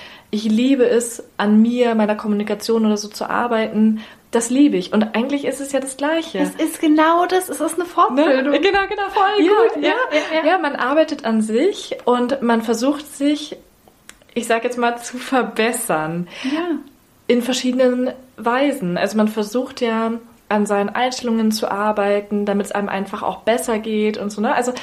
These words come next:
Speaker 2: Absolut.
Speaker 1: eigentlich ist es wie eine Art Fortbildung, Schulung für einen selbst, die einen persönlich voranbringt.
Speaker 2: Absolut, zu hundert Prozent.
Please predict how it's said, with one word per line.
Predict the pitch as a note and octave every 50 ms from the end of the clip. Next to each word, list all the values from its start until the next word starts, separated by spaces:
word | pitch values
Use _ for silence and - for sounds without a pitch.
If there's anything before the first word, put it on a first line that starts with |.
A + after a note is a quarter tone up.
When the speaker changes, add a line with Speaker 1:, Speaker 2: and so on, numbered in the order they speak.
| - -
Speaker 2:
Absolut. | G3+ G3 - - - F#3+ F3+ G3 G#3 A#3
Speaker 1:
eigentlich | A#3+ C4 E4 E4+ D#4 E4 D4+ -
ist | - C#4+ C#4+ C#4+
es | C#4+ C#4 - - - - _
wie | - A3 G#3+ A#3 B3+ C4+ D4 -
eine | A#3 G#3+ A3 A3
Art | - G3+ G3+
Fortbildung, | - - - C4 C4+ C4+ C4+ C4 B3 B3 A3+ G#3+ G#3+
Schulung | - - - - A#3+ A#3+ A#3+ C4+ C#4+ D4+ E4+ F4 - - -
für | - - - - B3 A#3
einen | - G3+ G3 G3 F#3+
selbst, | F#3+ F#3+ F#3+ F#3+ F#3+ A3 C4+ D#4+ - - - - -
die | A#3 A3 - -
einen | G3+ G#3 G#3 G#3+ G#3 G#3 G#3+ G#3+ -
persönlich | - G#3+ G3 G3+ G#3+ A3+ A#3 A#3 A#3+ A#3+ -
voranbringt. | - A#3+ - G#3 G#3 G#3 G#3 G#3 G#3 F3 F3 E3+ E3+ G3 G#3+ A3
Speaker 2:
Absolut, | A3 A3 A3 - - A#3+ A#3 A3+ G3+ G3 - -
zu | - A3 G#3+ -
hundert | G#3+ A3 G#3+ G#3+ A3+ G#3 G3 -
Prozent. | - G#3 - - G3 E3 - - - -